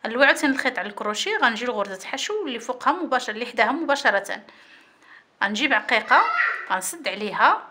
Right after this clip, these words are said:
عاوتاني غادي نجيب عقيقه واحده اخرى وغادي نسد عليها. هاد العمود هذا متكون من جوج عقيقات. غنلوي عاوتاني الخيط على الكروشي،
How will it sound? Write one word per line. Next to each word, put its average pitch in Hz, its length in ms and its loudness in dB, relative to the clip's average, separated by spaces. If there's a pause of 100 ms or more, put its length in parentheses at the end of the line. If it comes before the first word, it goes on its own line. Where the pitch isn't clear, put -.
(280)
عاوتاني 208 640 -2
غادي 196 260 -2
نجيب 202 260 -6
عقيقه 202 380 0
واحده 185 220 -2
اخرى 339 360 2 (420)
وغادي 196 280 -2
نسد 285 320 -6
عليها. 233 480 2
هاد 202 140 -4
العمود 220 420 0
هذا 277 300 6
متكون 320 520 0
من 262 80 4
جوج 339 220 0
عقيقات. - 560 2 (560)
غنلوي 240 240 2
عاوتاني 294 300 4
الخيط - 260 -4
على 175 100 -8
الكروشي، 185 540 -2